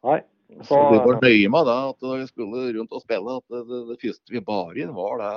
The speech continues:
Speaker 2: lysorgelet, slik at folk kunne se fint det var, og da skjønte de at det var, det var store ting på gang.
Speaker 1: Ja, og
Speaker 2: Det var
Speaker 1: den
Speaker 2: egen vår.
Speaker 1: lysmikseren, den, eh, den virker fortsatt. Den, eh, fyrte opp i fjor, og den, eh, alt virker.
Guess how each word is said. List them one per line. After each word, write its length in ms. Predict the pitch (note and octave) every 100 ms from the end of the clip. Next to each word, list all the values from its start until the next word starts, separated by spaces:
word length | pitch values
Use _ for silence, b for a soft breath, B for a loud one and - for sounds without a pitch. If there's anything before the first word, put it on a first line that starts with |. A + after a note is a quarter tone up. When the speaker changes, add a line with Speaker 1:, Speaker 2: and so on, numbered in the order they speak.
| A2
Speaker 2:
lysorgelet, 720 | G#2 E2 - A#2 B2+ C3 C#3
slik 200 | A#2 A2
at 240 | G#2+ A#2
folk 240 | E2+ G#2 - _ -
kunne 340 | G2 G2 G#2+ - B B B B B
se 640 | B B - F2+ A2 A#2+
fint 360 | - G2+ B2 -
det 120 | B2
var, 220 | A#2 C3
og 60 | A#2
da 120 | G#2 G#2+ F2+ E2 D2+ B1 D2 D2+
skjønte 360 | - - - D2+
de 120 | F2+ A2
at 240 | F#2 _ -
det 140 | G#2+ G#2 G#2 G2+
var, 320 | G2 F#2+ F#2+ E2+ _ _ B B B B _
det 100 | E2+
var 240 | D2+ E2 G#2+
store 320 | - F#2+ G#2
ting 200 | G2 F2
på 120 | A2+
gang. 260 | F#2+ F#2 C3 A2+ _ -
Speaker 1:
Ja, 920 | G2+ G#2+ A#2 G2+ - - _ - E3+
og 200 | - - C3+
Speaker 2:
Det 60 | -
var 140 | A2+
Speaker 1:
den 80 | B2
Speaker 2:
egen 160 | -
vår. 140 | - -
Speaker 1:
lysmikseren, 200 | - E3
den, 200 | D#3+ F3 E3+
eh, 240 | E3 D#3+
den 200 | C#3+ F3
virker 280 | G3 A2 F3
fortsatt. 360 | D#3 - A3 - _
Den, 200 | D#3+ E3+
eh, 340 | E3+ D#3+ D#3 D3
fyrte 260 | D#3 G#2+ C3+
opp 140 | C#3
i 100 | D#3+ D3
fjor, 240 | C#3+ F3+
og 160 | D#3 C#3
den, 160 | F#3+
eh, 140 | E3+ C#3+
alt 160 | F3
virker. 280 | F3+ E3+ F3+